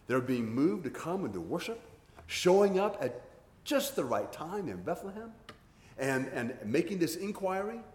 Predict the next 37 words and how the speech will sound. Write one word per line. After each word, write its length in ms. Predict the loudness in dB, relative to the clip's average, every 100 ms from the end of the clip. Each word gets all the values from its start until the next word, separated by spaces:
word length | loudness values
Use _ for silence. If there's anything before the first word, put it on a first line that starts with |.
| -20 -20 0
And 140 | 4
we 100 | 6
know 220 | 8 8 6
that, 400 | 4 2 -6 2
that, 420 | 2 2 -12 -2
that 140 | -2
what 260 | 2 0 2
they're 280 | 2 2 0 -6 -12
looking 380 | -2 4 4 4
for 320 | 2 4 6
is 100 | 4
not 180 | 0 -2
some 200 | -2 -2
obscure 580 | -2 -4 -8 0 4 4
information, 500 | 2 -2 -6 -6 -6
because 280 | -4 -2 -2
the 80 | -4
chief 360 | -6 -6 -4
and, 120 | -8 -10 -8
uh, 140 | -4 -2
and 160 | -2 -4
priests 260 | -2 -2 -4
and 80 |
Pharisees, 400 | -2 -2 0 -4
they, 160 | -2 -4 -4 -16 -20 0
they 140 | 2
all 260 | 6 4 4
turn 180 | 2 0
immediately. 460 | 2 0 0 -2
They 40 | -2
know 100 | -2
exactly 380 | -2 -4 -2
where 180 | -6 -6
this 180 | -10 -14
is 80 | -14
coming 240 | -14 -16
from. 180 | -18 -18